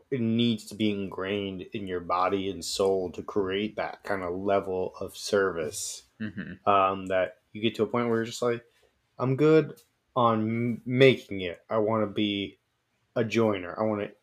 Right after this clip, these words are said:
Speaker 1: eat there. I wanna be there. I wanna experience it. I don't wanna create the experience anymore."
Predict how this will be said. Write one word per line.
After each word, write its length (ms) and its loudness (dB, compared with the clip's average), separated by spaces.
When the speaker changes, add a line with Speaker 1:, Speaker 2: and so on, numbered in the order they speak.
Speaker 1:
eat 400 -2
there. 320 0
I 40 -2
wanna 360 -2
be 440 0
there. 400 -2
I 40 -4
wanna 180 0
experience 920 2
it. 320 -4
I 60 0
don't 180 2
wanna 240 -4
create 400 -4
the 60 -4
experience 680 -4
anymore." 460 -8